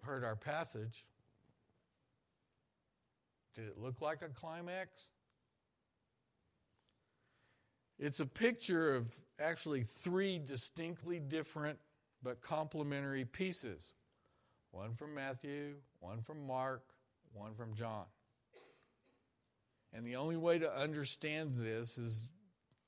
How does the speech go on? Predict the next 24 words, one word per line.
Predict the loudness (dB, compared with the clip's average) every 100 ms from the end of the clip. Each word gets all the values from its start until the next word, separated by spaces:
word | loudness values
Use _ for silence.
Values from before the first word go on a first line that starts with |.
| _ -10
to | -6
really | -2 0 0 0 -4 -8
understand | -4 -2 -4 -4 -6 -4
what | -4 -4
we've | -4 0
already | 0 0 0
been | -4 -6
highlighting. | -2 -2 0 -2 -6 -12 -20 _ _ _ _ _ _ _ _ _ _ _ 0
Jesus' | 4 6 4 2 4 4
self-revelation | 2 8 10 8 6 4 6 6 6 6 4 2 0
of | 0 0
himself | 0 0 0 2 2 2
as | -2 -2
God | 2 2 2
in | 0
human | -2 0 0 -2
flesh | -2 0 0 0
was | -2 -2
something | -2 -2 -2 -2 -2
these | -2 -2 -2
men | -2 -2 -2 -6 -8 _ _ _ _
had | -4 -2 -2
to | -2 -4 -4
process. | -2 2 4 2 -2 -6 -8 -12